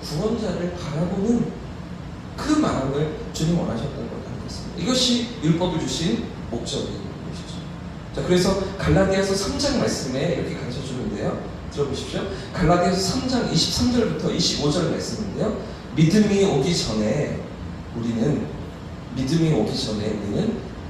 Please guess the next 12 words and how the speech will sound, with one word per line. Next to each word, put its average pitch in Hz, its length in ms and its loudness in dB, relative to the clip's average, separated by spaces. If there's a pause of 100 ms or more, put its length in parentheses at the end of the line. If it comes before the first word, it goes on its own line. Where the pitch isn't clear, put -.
율법 196 440 6
아래에 120 500 4
매인 131 340 2
바 - 160 0
되고 107 480 -2 (680)
계시된 139 640 4
믿음의 127 440 2
때까지 147 640 -2 (360)
갇혔느니라. 147 720 2 (920)
이같이 156 720 4 (200)
율법이 185 580 6
우리를 131 600 2